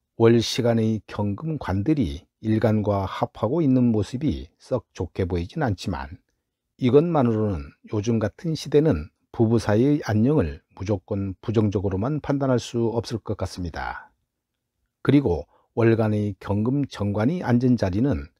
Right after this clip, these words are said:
오화 욕지가 되고요. 시간의 경금은 시지 진토의 양지가 됩니다. 또한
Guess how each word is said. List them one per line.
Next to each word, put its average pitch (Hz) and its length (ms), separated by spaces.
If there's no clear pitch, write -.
오화 101 500
욕지가 123 400
되고요. 65 460
시간의 131 480
경금은 117 680
시지 135 460
진토의 101 640
양지가 98 540
됩니다. 113 680
또한 127 440